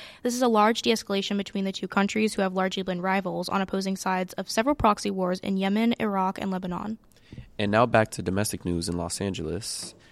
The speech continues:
Speaker 2: The Los Angeles United School District remains closed this week as thousands of teachers, bus drivers, custodians, and cafeteria workers continue their union-organized strike. The union and its employees are seeking a thirty percent pay increase,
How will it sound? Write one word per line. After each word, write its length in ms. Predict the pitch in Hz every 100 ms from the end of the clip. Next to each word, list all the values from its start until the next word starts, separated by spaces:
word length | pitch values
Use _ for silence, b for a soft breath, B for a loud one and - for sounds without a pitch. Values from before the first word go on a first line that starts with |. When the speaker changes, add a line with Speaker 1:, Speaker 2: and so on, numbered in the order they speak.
| b -
Speaker 2:
The 80 | 107
Los 220 | 107 139
Angeles 400 | 135 123 110 -
United 320 | 95 92 92
School 240 | - 98
District 440 | 90 90 - 87 -
remains 320 | 90 90 87
closed 380 | - 101 98 -
this 180 | 82 -
week 300 | 80 - -
as 140 | - -
thousands 480 | - 90 101 104 -
of 100 | -
teachers, 540 | - 104 - 104 98
bus 240 | - 92
drivers, 580 | - 85 82 78 82 -
custodians, 640 | - - - 98 98 98 -
and 240 | 90 92
cafeteria 540 | 95 - - 107 98
workers 440 | 85 87 - 87 - b _
continue 460 | - 101 - 120 123
their 120 | 110
union-organized 1000 | 95 92 110 117 113 - 92 92 92 90
strike. 540 | - - - 85 - - - b b b -
The 80 |
union 420 | 95 123 147 147 139 104
and 160 | 113
its 140 | 113 110
employees 580 | - 98 90 90 - -
are 80 | 101
seeking 380 | - 120 113 101
a 80 | 90
thirty 360 | - 117 123
percent 440 | - 110 107 95 -
pay 140 | 90
increase, 640 | - 85 - - - -